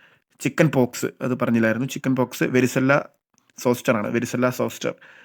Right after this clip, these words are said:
ചിക്കൻ പോക്സ് പരത്തുന്നത് വെരിസെല്ല സോസ്റ്ററാണ്. ഹെപ്പറ്റൈറ്റിസ് പരത്തുന്നത് ഹെപ്പറ്റൈറ്റിസ് വൈറസാണ്. ഇൻഫ്ലുവൻസ,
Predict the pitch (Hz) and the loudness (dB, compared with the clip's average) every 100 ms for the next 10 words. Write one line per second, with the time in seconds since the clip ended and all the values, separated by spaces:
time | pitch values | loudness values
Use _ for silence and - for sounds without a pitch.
0 | _ - 123 131 127 123 - 135 120 123 | _ -8 -2 4 4 4 2 0 2 0
1 | 120 139 135 113 117 123 131 - _ _ | 0 2 0 0 2 2 2 0 _ _
2 | _ - - 120 - 120 104 95 _ _ | _ -8 -2 -2 0 -2 -2 -12 _ _
3 | _ _ _ _ - 131 139 139 139 143 | _ _ _ _ -2 2 4 4 4 4
4 | 127 123 135 123 123 123 123 127 120 117 | 4 4 2 2 0 0 0 0 0 0
5 | 123 135 180 - - - - _ - 127 | 2 2 2 -2 -20 -20 -20 _ -2 0
6 | 127 147 143 135 | 4 4 4 2